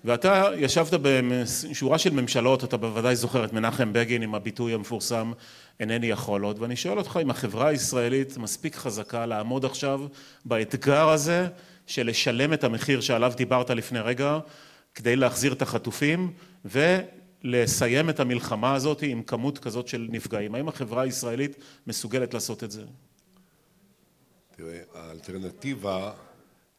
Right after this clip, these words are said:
Speaker 2: למספר הנפגעים הנוכחי הוא מספר כפול.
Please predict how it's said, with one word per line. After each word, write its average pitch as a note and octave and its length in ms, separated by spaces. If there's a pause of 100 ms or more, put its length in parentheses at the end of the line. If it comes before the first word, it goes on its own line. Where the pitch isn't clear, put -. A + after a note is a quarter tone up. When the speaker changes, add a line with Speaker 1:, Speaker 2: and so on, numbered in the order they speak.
Speaker 2:
למספר F#2 760
הנפגעים G2+ 560
הנוכחי F#2+ 640
הוא G2+ 180
מספר F#2 420
כפול. - 360